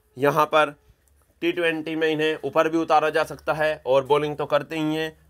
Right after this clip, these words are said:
टी ट्वेंटी में अच्छे हिटिंग कर लेते हैं। तो यहाँ पर ग्रैंड लीग में इन्हें ज़रूर लें। सेम वैसे ही सैम करन है, ये भी ग्रैंड लीग के लिए ही काफ़ी बेहतर होने वाले हैं। इसके आगे मिल जाते हैं आपको प्रीटोरियस, फेलुकवायो और स्मिथ्स,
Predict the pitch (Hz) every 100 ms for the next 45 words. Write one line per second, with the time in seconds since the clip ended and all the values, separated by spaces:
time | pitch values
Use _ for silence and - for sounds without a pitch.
0 | _ 160 160 151 143 147 143 143 139 -
1 | 147 139 _ _ _ _ - 156 156 165
2 | 156 147 143 131 127 120 95 _ _ _
3 | - 135 143 151 160 160 - _ 107 127
4 | 139 151 156 151 147 139 135 139 156 156
5 | 160 156 _ _ - - 147 151 147 143
6 | 147 139 151 147 156 156 156 156 156 151
7 | _ _ _ - 123 131 156 151 147 151
8 | 139 - 156 151 151 151 147 143 151 147
9 | 151 147 147 147 147 147 151 147 _ _
10 | _ - - 170 165 160 156 156 160 156
11 | 156 151 - 160 156 _ _ - 156 156
12 | 160 160 160 156 - _ _ _ _ _
13 | _ _ _ _ _ - 127 131 151 147
14 | 151 160 156 156 156 131 127 104 -